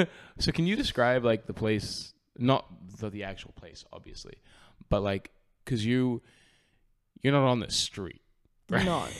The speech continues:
Speaker 2: no. I,
Speaker 1: Right.
Speaker 2: so there are, like, two models for, um, brothels. One is, like, a parlor where guys just walk in off the street,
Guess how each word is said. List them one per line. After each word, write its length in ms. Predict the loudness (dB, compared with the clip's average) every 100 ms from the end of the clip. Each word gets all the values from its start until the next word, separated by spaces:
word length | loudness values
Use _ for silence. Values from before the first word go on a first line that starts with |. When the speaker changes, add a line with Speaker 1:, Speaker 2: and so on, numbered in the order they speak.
| 2
Speaker 2:
no. 240 | 2 2
I, 140 | 2 2
Speaker 1:
Right. 240 | 2 -2 -6 -18 -8
Speaker 2:
so 120 | -4
there 160 | -2 -2
are, 60 |
like, 240 | -4 -6 -10 -18 -20 -20 _ -10
two 220 | -4 -2
models 520 | -2 -2 -4 -8 -14 _ _
for, 260 | -14 -14 -12
um, 320 | -10 -10 -12 -8
brothels. 520 | -6 -6 -8 -10 -12
One 240 | -10 -10 -10
is, 140 | -12
like, 120 | -16
a 40 | -14
parlor 480 | -12 -10 -8 -10 -12 _ _ _ _ _
where 340 | -10 -8 -10 -14 _ _ _ _ _ _ _
guys 320 | -4 -2 -2 -6
just 180 | -12
walk 240 | -10 -10 -10
in 80 | -12
off 160 | -14
the 80 | -18
street, 400 | -16 -12 -12